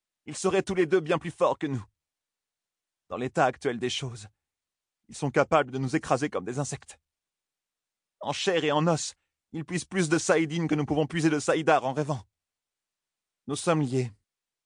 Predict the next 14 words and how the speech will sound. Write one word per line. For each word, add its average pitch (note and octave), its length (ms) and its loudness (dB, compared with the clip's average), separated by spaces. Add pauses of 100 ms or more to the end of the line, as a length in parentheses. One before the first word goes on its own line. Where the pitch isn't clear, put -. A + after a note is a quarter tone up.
(180)
répondit G2 360 0
toujours F#2+ 280 2
aussi E2 220 0
distraitement F2 520 2
Nineveh. C#2+ 540 0 (1200)
Agacée, G#2+ 600 2 (220)
elle G#2+ 160 4
tira C#3+ 240 4
d'un A2 140 2
coup G#2+ 140 -2
sec G2+ 280 0
sur F#2+ 100 -6
sa F2 120 -2
natte. C#2+ 340 -4